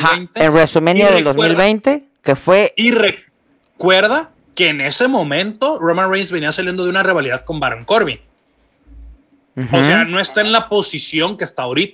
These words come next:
Speaker 2: Pero, güey,
Speaker 1: Así
Speaker 2: nomás para que te recuerde, te recuerdo que ese WrestleMania lo vimos juntos, güey, ¿ok? Esa lucha fue la de Braun Strowman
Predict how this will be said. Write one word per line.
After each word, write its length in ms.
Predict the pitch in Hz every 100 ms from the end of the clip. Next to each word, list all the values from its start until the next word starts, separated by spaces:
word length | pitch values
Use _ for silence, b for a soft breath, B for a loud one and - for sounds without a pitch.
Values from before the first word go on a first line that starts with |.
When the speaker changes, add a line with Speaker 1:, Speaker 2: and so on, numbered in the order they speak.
| 185
Speaker 2:
Pero, 200 | 180 180
güey, 260 | 208 180 -
Speaker 1:
Así 220 | 151 - - _ -
Speaker 2:
nomás 300 | 180 196 226
para 200 | 294 277
que 100 | 202
te 120 | 175
recuerde, 440 | 156 180 226 180 -
te 120 | 165
recuerdo 400 | 160 226 277 285
que 80 | 254
ese 160 | 247
WrestleMania 680 | 269 254 254 262 269 254 -
lo 140 | 147 151
vimos 260 | 185 220
juntos, 460 | - 190 180 110 101
güey, 200 | 92 _ _ _ -
¿ok? 180 | - 190 269 B B B -
Esa 300 | 165 226 220
lucha 540 | 214 226 262 294 320 _ _
fue 520 | - 156 160 143 _ _ _ _ _ _
la 120 | 131 135
de 120 | 123
Braun 360 | 123 156 208 233
Strowman 720 | - 180 165 185 233 277